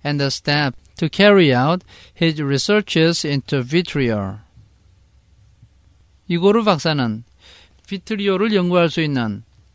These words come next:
시간과 인력을 가지고 있었을 뿐만 아니라, he also had the owner's permission. 그는 또한 주주들의 허락을 받고 있었는데,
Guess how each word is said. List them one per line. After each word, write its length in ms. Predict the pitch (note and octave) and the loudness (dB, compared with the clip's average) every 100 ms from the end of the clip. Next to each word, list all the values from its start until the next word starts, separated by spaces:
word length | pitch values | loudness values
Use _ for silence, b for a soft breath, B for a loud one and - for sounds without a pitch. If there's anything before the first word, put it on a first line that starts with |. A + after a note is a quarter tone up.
| _ B B B | _ B B B
시간과 720 | - G3+ G3 F#3+ D#3+ A#2+ G#2 G2+ | -4 2 2 2 2 2 0 -4
인력을 440 | F3 E3+ E3 F#3+ G#3+ | 0 2 4 2 2
가지고 320 | D#3 D#3+ E3 | 0 0 0
있었을 380 | D3 D#3+ - E3+ | 0 -2 -2 -6
뿐만 340 | E3+ D#3 F3+ | -4 0 0
아니라, 460 | E3+ B2+ A2+ G#2 G#2+ _ _ _ _ _ _ _ _ _ _ _ _ _ _ _ _ _ _ - _ - | 2 2 0 -2 -10 _ _ _ _ _ _ _ _ _ _ _ _ _ _ _ _ _ _ -20 _ -2
he 120 | G3 | 2
also 320 | A3 B3+ A3 | 4 2 2
had 300 | F3+ D#3+ D#3 | 0 0 0
the 120 | D3 | -4
owner's 640 | D3 F#3 G#3 E3+ F#3+ G3 A3 | -4 -2 0 0 0 -4 -10
permission. 720 | - C#3 C3+ B2+ C3 A#2 G#2 A#2 _ _ _ b b b - | -6 -4 -2 -2 -4 -6 -8 -12 _ _ _ b b b -2
그는 240 | G3 A3 | 0 0
또한 540 | G3 D#3+ C#3 A#2 A#2 C3 | 0 0 0 -2 -6 -6
주주들의 580 | G3 G3 G3+ F#3+ F3+ G3+ | -4 -2 0 2 2 2
허락을 360 | F#3+ F3+ G3 | 2 2 2
받고 260 | F#3 D3+ E3+ | -2 -2 -2
있었는데, 680 | D3 D3+ C#3 B2 A2+ G#2 | -2 -2 -2 -2 -2 -6